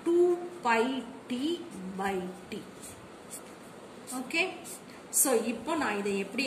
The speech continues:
எக்ஸ்பேண்ட் பண்றேன் அப்படின்னா, A naught by two plus first one value. So அப்ப எனக்கு என்ன வரும்? A N cos two pi T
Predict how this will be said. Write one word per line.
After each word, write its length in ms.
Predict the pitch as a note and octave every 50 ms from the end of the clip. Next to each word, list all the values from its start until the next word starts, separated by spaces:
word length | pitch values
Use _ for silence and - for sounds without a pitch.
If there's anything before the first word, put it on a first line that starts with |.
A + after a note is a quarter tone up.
| A3
எக்ஸ்பேண்ட் 440 | - - - - - A#3 A3+ A3+ A#3 A#3
பண்றேன் 360 | G#3+ F#3+ F3+ F3+ G3 A3 G#3+ G#3+
அப்படின்னா, 500 | G3+ F#3+ F3+ F3 F3+ F3+ F3+ F3+ E3+ G3 A3+ F4+ G#4+ - - - - - - - - - G3 G#3+ A3+
A 60 | A#3+ B3+ D4
naught 200 | D4+ D4 D4 C4+ A3+ G#3
by 100 | G#3+ G3 F#3+ G3 - - -
two 160 | C4+ C4 C4 A#3+ - - -
plus 260 | - A3 A#3 D4+ G4+ - - - - -
first 300 | B3 A#3 A3+ - - - D4+ A#3+ G#3 G#3
one 140 | G3+ G3+ G#3 G#3 G3+ G3
value. 320 | F#3 F3+ F3+ F3+ F3 - - - - - - - - -
So 60 | - D4+ C4
அப்ப 120 | A#3 A3+ A#3+ A#3+
எனக்கு 200 | A3+ A3 A3+ A#3+ A#3
என்ன 100 | A3+ A#3 A#3 A3+
வரும்? 240 | A3+ A3 A#3 B3 B3 A#3 A3 G3 G#3 G#3+ G#3 G#3
A 20 | G#3 G#3 G#3 G#3 G#3 A3+ A#3 D#4+
N 40 | A4 - - - - - - - - - - - - - - - - -
cos 400 | B3+ A3+ G#3 G#3 A3+ D#4 A4+ A4+ - - - - - - - - - - - - - - - - - - - - - - - -
two 200 | F4+ F4+ F#4 G4 G4+ A4 G4+ - - - - -
pi 160 | A#3 A#3 A3 A3 A3 A3 G3 - - -
T 160 | - B3 A#3+